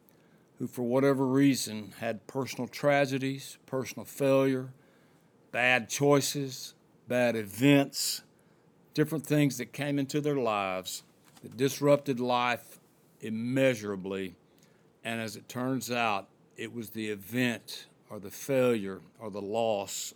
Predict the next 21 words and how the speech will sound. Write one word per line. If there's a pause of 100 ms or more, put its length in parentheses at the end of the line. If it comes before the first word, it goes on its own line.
or
the
pain (680)
that
broke
them
open (100)
to
deeper (300)
and
m-, (140)
more
meaningful (680)
and (440)
more (300)
expansive (240)
realities. (500)
And
so (2750)
these
books